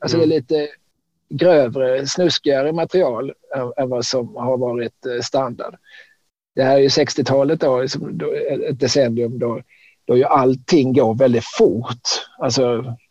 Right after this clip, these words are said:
Speaker 1: det är otroligt stor skillnad mellan åren nittonhundrasextio och nittonhundrasjuttio. Mycket större skillnad än mellan åren tjugo tio, tjugo tjugo, vågar jag tro.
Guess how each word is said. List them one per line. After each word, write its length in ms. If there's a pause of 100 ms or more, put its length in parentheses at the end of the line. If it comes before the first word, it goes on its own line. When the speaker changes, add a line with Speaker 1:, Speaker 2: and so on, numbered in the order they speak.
(360)
Speaker 1:
det 80
är 120
otroligt 580
stor 200
skillnad 360
mellan 220
åren 360
nittonhundrasextio 920
och 80
nittonhundrasjuttio. 880 (520)
Mycket 260
större 300
skillnad 380
än 100
mellan 220
åren 460 (680)
tjugo 340
tio, 400
tjugo 320
tjugo, 420
vågar 380
jag 180
tro. 420